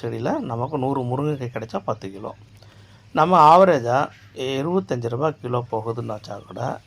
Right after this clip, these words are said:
இருநூத்தி ஐம்பது ரூபா ஒரு செடியிலேருந்து நமக்கு கிடைக்கும். அறநூறு செடி அப்படின்னா,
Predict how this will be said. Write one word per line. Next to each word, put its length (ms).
இருநூத்தி 720
ஐம்பது 340
ரூபா 300
ஒரு 260
செடியிலேருந்து 360
நமக்கு 420
கிடைக்கும். 460
அறநூறு 540
செடி 360
அப்படின்னா, 640